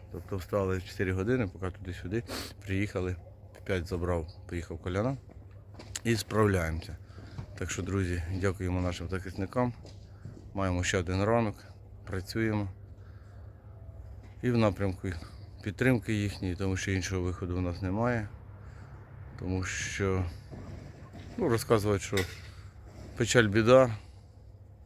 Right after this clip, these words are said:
нема сенсу, в нас війна. Той, хто не розумів, тому нічого й не докажеш. Ну, а ми будемо рухатися зі своїми однодумцями. Можливо, в четвер, а не в п'ятницю проведу прямий ефір, трошки здвинуся,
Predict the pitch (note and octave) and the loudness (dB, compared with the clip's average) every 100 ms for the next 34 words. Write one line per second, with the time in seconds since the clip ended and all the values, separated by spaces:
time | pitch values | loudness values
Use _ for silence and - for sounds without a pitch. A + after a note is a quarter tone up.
0 | - - - - - - G#2+ G#2 G2 A#2+ | -20 -18 -16 -16 -10 0 4 4 6 4
1 | G#2+ - G2 G2 F#2+ G2 F#2+ E2 - - | 4 2 2 2 2 2 2 0 -4 -10
2 | - A#2+ A2+ - A2 G#2+ A2 A2 B2 B2+ | 0 2 4 4 4 6 4 6 6 6
3 | - - - - A2 G#2+ G#2+ G2 A2+ G#2 | 4 -12 -12 0 4 6 4 4 4 6
4 | G#2 A2+ B2 C3+ G2+ F#2+ C3 C3+ G#2 F#2+ | 6 6 8 8 8 4 4 6 6 6
5 | F#2 F2 - - - A2 G#2+ F#2 F#2+ F#2 | 2 -2 -14 -16 -4 2 2 4 4 6
6 | G2 A2 G#2+ F2+ F2 F#2 F2 - F#2+ F#2+ | 6 6 4 0 0 -2 0 2 4 6
7 | F#2+ G#2 A2+ A2+ - G2 F#2+ A2+ A2+ A2+ | 6 4 6 4 4 4 8 8 8 10
8 | B2+ A2+ G#2+ G2 F#2 G#2+ F#2 - - - | 10 10 6 6 4 4 4 -2 -18 -6
9 | - F#2+ G#2+ G2+ G2 G2 F#2 G2+ E2+ F#2 | -4 4 6 8 8 6 4 2 2 -2
10 | F2+ F#2 G2 F#2+ F#2 F#2+ G2 G2+ A2 A#2 | -2 -2 2 2 2 2 2 4 4 4
11 | D3+ C#3+ B2+ G#2+ - A2+ G2+ G#2 G#2+ F#2+ | 2 2 0 -4 -2 -2 2 6 6 6
12 | - | 2